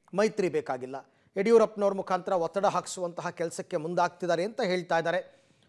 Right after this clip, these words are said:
But ಗೊತ್ತಿಲ್ಲ, ಕುಮಾರಸ್ವಾಮಿ ಅವ್ರು ಮಾತ್ರ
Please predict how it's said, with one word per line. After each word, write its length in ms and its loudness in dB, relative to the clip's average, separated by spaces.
But 320 -6
ಗೊತ್ತಿಲ್ಲ, 680 2
ಕುಮಾರಸ್ವಾಮಿ 580 8
ಅವ್ರು 140 6
ಮಾತ್ರ 260 2